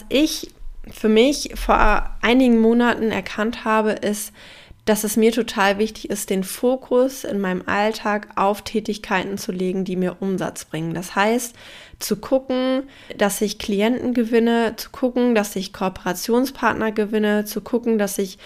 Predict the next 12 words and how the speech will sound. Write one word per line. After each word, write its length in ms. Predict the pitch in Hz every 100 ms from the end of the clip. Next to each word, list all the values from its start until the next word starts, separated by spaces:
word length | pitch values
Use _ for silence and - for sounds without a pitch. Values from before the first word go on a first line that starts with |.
| - -
dass 160 | 202 -
mein 160 | 202
Kalender 840 | 190 202 196 220 233 226 220 214 - -
gut 240 | 233 247
genug 300 | 233 226 226
gefüllt 460 | 214 - 240 233 233
ist 260 | 208 214
mit 220 | 240 240
Trainings, 560 | - 214 220 214 208 -
mit 200 | 220 214
Workshops, 680 | 214 214 208 226 208 208 -
mit 260 | 220 214